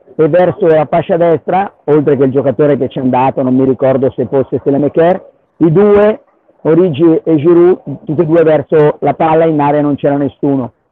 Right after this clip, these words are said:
Chiaro che sono, eh, giocatori, Origi è nuovo, De Ketelaere è nuovo. Non avrei tolto Leao, che non ha giocato una grandissima partita, però ogni volta che partiva vedevi che c'era differenza tra lui e gli altri. Io sai che sono stati,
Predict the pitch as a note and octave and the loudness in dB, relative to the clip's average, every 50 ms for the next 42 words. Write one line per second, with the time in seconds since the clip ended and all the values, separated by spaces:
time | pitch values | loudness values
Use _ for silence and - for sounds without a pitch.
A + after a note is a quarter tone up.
0 | _ _ _ - E3+ E3+ E3+ F3 E3+ D#3+ D#3 C3+ - E3+ D#3+ D#3 D#3 D#3 D3+ D3+ | _ _ _ -2 -2 0 2 2 2 0 0 -2 -2 -4 -2 0 0 0 0 0
1 | C#3+ D3+ - _ _ _ _ _ _ - C3 C#3 C#3+ C#3+ C#3 C#3 C3+ C3+ C3 B2 | -2 -4 -8 _ _ _ _ _ _ -4 -2 0 2 2 2 2 0 0 -2 -2
2 | A#2 C#3+ C3+ D3+ C#3 - D#3+ D#3 D3+ C#3+ C#3+ - D#3+ D3+ D3+ - - C#3+ C#3 C#3 | -2 -4 -2 -2 0 0 2 2 2 2 0 -2 -4 -8 -8 -6 -4 -2 0 0
3 | D#3 D3+ B2 D3 D3 D#3 D#3+ E3 E3+ E3+ F3 E3+ E3+ E3 C#3+ D3+ B2+ D3+ B2+ C3+ | 0 0 0 0 -2 0 0 0 0 0 0 0 0 0 0 0 0 -2 -2 0
4 | D3 D3 D3+ D3 D3+ D3 D3 C#3+ C#3 C3+ B2+ B2 B2 - _ _ _ _ _ - | 0 2 2 0 0 0 0 -2 -2 -2 -2 -4 -4 -8 _ _ _ _ _ -8
5 | D#3 E3 F3 F3 E3+ D#3 F3 F3+ F3 - - F3+ F3 E3+ C3+ - E3+ E3 E3 D#3+ | -4 -2 -2 0 0 0 0 0 0 0 0 0 0 0 0 0 0 2 2 2
6 | D#3+ D3+ D3 D3+ D#3+ F3+ G#3+ - _ _ - _ _ _ - D#3+ D3+ D#3 D#3 D3+ | 2 2 0 0 0 0 -2 -4 _ _ -20 _ _ _ -2 0 2 4 4 2
7 | C#3+ - _ _ _ _ - - E3 F3+ F#3+ F#3+ D#3 F#3 E3 F3 E3+ C3 F3 E3 | 2 0 _ _ _ _ -10 -6 -4 -2 -2 0 0 0 0 0 0 0 0 0
8 | D#3+ D#3 D3+ D#3 D3+ D3+ D3 D3+ C#3+ - - D#3+ D3+ D3 C#3 - D3+ C3+ - - | 0 0 0 0 0 0 0 -2 -2 -4 -4 -4 -4 -4 -2 -2 -4 -4 -2 -2
9 | D3 C#3 A#2+ - B2+ B2 B2 - _ _ _ _ - D#3+ E3 F3 F3 F3 E3+ E3 | -2 -2 -2 -2 -4 -6 -8 -10 _ _ _ _ -2 -2 0 0 0 0 0 0
10 | D#3 D#3 D#3+ D3 D#3+ D3+ C3+ D#3 C3 - D3+ C#3 - D#3+ D#3 D#3+ D#3 D#3+ D3+ C#3 | 0 0 0 0 0 0 0 -2 0 0 -2 -2 0 0 2 2 2 2 0 0
11 | C#3+ C3+ C#3+ D3 C#3+ D3 B2+ D3+ C3 - D#3 C3 C3+ C3 C3+ B2+ - - C#3 C#3 | 0 0 0 0 0 0 0 -2 -2 -2 -2 -4 -2 -2 -2 -4 -2 0 0 0
12 | C#3+ C#3 C3+ - - C#3 A#2+ B2+ C3+ C3+ C3+ C#3 C#3 C3+ B2+ C3 C#3 C3 B2+ B2 | 0 0 -2 -4 -4 -6 -4 -2 0 0 2 2 2 2 0 0 0 0 0 -2
13 | A#2 - B2 A#2+ A#2 _ _ _ _ _ _ - D#3+ F3+ E3+ - G3 F3+ F3 D#3+ | -4 -4 -6 -6 -6 _ _ _ _ _ _ 0 2 2 2 2 0 0 0 0
14 | F3+ - F3+ E3 D#3 C#3+ - D#3+ D3 - - D3+ | 0 -2 -2 -2 -4 -2 -2 -4 -4 -2 -2 -4